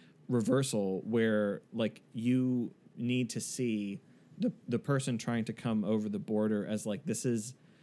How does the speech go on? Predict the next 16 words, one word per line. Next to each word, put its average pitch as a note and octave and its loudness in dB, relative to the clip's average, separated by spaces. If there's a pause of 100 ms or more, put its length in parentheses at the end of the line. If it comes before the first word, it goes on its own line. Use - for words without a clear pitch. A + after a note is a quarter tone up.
(280)
this B2+ 2
person A#2+ 2
is, G#2 2
is G#2+ -2
representative G#2+ 2
of G2 -2
the G#2+ 0
failure G#2+ 0
of G#2 -2
not A#2 -2 (400)
where G#3 4
they're G#2+ 2
coming B2 -2
from, F2+ -6
but A2+ 2
of G#2 -2